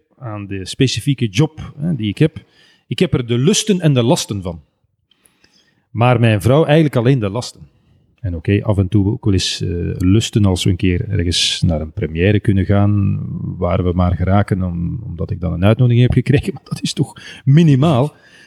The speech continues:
Dus, dus, eh, ja, de realiteit is, eh, dat, eh, dat ik mijn carrière najaag en dat mijn vrouw daar in zeer grote mate, en mijn kinderen ook, maar oké, die zijn straks weg, dat is minder,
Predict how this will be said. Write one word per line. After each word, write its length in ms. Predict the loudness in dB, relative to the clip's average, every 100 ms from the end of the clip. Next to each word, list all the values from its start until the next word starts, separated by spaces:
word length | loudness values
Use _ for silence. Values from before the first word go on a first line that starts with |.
| _
Dus, 340 | 2 2 2 -2
dus, 420 | 2 2 2 2
eh, 80 | 2 0 -2 -4 -4 -6 -6 -8 -12 -18 _ -16
ja, 160 | -6 -4
de 80 | -2
realiteit 580 | 0 0 0 2 2 2
is, 440 | 0 0 -4 -8 -8
eh, 220 | -6 -6 -8 -10 -12 -14 -12 -10 -8 -8 -12 -8
dat, 320 | -8 -8 -12 -12
eh, 60 | -12 -14 -18 -14
dat 160 | -10 -4
ik 160 | -4 -2
mijn 420 | -8 -8 -10 -8
carrière 500 | -6 -6 0 2 2
najaag 720 | 4 4 4 4 2 -2 -10 _ _ _ _ _ _ _
en 240 | _ -6 -4
dat 160 | -4
mijn 220 | -6 -12 -10
vrouw 180 | -2
daar 140 | 0 2
in 120 | 0
zeer 260 | 2 2 2
grote 360 | 2 2 2
mate, 320 | 2 4 4 2
en 60 |
mijn 160 | -2 -2
kinderen 340 | -2 -2 0
ook, 220 | 0 0
maar 140 | -4 -8
oké, 480 | -6 -4 -2 -4 -10 _ _ _ _ _
die 160 | -8 -6
zijn 200 | -6 -4
straks 320 | -2 -2 0
weg, 120 | -2
dat 120 | 0
is 100 | -4
minder, 260 | -2 -2